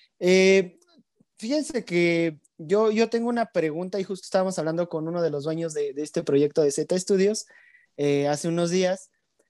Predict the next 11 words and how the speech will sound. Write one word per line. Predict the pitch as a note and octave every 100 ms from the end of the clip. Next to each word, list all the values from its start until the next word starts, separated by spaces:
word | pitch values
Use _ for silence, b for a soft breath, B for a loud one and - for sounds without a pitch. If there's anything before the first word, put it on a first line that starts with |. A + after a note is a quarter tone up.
| _
que, | G#3+ G#3+ A3 F#3+
eh, | E3+ F3 F3 E3+ F3 F3 E3+ E3 _ _ _ _ _ _ _ _ _ _ _
¿tú | G#3
crees | G#3+ B3+
que | B3+ B3+
sí | A#3+
influya | A#3+ - A3 A#3 G#3+
bastante | E3 D#3 - F#3 F#3+ G3
la, | E3+ D#3+ D3+ D3 _ _ _ _ _
la, | - D#3+ D#3+ E3
la, | E3+ E3 E3 D#3+ E3